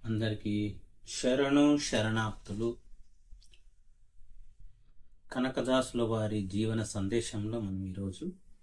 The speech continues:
కనకదాసుల వారు, వారి యొక్క జీవన చరిత్రలో ఆయన చుట్టూ ఉన్నటువంటి కొన్ని కల్పితాలనొచ్చు, అద్భుతాలనొచ్చు, చరిత్రలో ఆయన గురించి ప్రజా బాహుళ్యంలో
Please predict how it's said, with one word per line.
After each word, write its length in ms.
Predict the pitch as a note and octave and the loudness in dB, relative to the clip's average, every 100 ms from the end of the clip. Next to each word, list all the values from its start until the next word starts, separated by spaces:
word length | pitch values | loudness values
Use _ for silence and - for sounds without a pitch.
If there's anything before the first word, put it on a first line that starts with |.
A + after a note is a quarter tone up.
| - - - - - - - - - - - - | -20 -20 -20 -20 -20 -20 -20 -20 -20 -20 -10 -2
కనకదాసుల 800 | B2 C#3+ D3+ C#3+ C#3+ C#3+ C#3+ | 0 2 0 4 4 4 0
వారు, 380 | C3 B2+ A#2+ A#2 - - - - - | 0 0 0 -2 -6 -16 -16 -14 -6
వారి 120 | G#2+ | -2
యొక్క 200 | G#2+ - | -2 -2
జీవన 520 | G2 - A2 A#2+ A#2 - G2+ | -6 -2 2 2 0 -4 -2
చరిత్రలో 680 | A#2+ - - A#2+ A#2+ F2+ - - - - - - - - | -2 -2 -4 -4 -4 -6 -12 -16 -18 -16 -20 -20 -20 -10
ఆయన 200 | G#2 A2 | -4 -2
చుట్టూ 500 | A2 - A#2 - - | -2 -4 -8 -8 -4
ఉన్నటువంటి 480 | C3+ A#2 G#2+ G#2 G2+ | 0 0 -2 -2 -4
కొన్ని 560 | F#2+ - G2 G2 F#2 F#2+ - - - - | -6 -4 -2 -2 -4 -6 -10 -20 -16 -6
కల్పితాలనొచ్చు, 1080 | G#2 G#2 A2 G#2+ A2+ A2 G#2+ G2+ - A#2+ G#2 | -6 -4 -4 -2 -2 -2 -4 -6 -12 -10 -8
అద్భుతాలనొచ్చు, 1000 | F#2 G2 G#2+ G#2+ G#2 G2 G2 - - - - - - - - - - A2+ | -8 -6 -6 -4 -4 -4 -8 -10 -20 -20 -20 -20 -16 -14 -14 -12 -6 0
చరిత్రలో 480 | B2 B2+ B2+ B2+ A#2+ | 0 0 0 2 2
ఆయన 280 | G#2 G#2+ | 2 0
గురించి 600 | G#2 A#2 A#2+ - G#2 F#2 F#2 - - - - - - - - - | 0 0 0 -2 -2 -2 -6 -12 -18 -18 -16 -16 -18 -20 -18 -4
ప్రజా 340 | G#2 G2+ A#2+ | 0 2 2
బాహుళ్యంలో 880 | G#2 G2 - - C3+ B2 A2+ A#2+ B2+ | 2 -2 -4 -4 -4 -2 -2 -4 -4